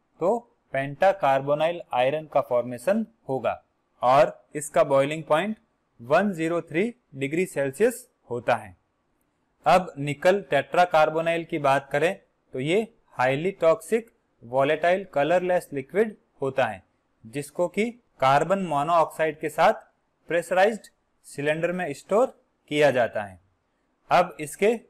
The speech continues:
वेपर की बात करें तो वो एयर से सिक्स टाइम्स डेंसर होती हैं। अब देखिए निकल के प्योरीफिकेशन के मॉन्ड प्रोसेस की बात करें तो वो tetracarbonyl के डिकम्पोजिशन पर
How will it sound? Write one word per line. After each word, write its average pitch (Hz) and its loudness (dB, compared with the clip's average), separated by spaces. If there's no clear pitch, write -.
वेपर 147 0
की 180 -4
बात 156 4
करें 185 0
तो 143 -2
वो 156 0
एयर 165 0
से 233 0
सिक्स - -6
टाइम्स 185 -2
डेंसर 143 0
होती 127 -6
हैं। 98 -14
अब 165 2
देखिए 165 0
निकल 143 -2
के 202 2
प्योरीफिकेशन 175 -4
के 131 -4
मॉन्ड 139 -2
प्रोसेस 180 -4
की 185 -8
बात 147 4
करें 202 0
तो 147 -2
वो 170 2
tetracarbonyl 156 2
के 214 0
डिकम्पोजिशन 160 -4
पर 202 4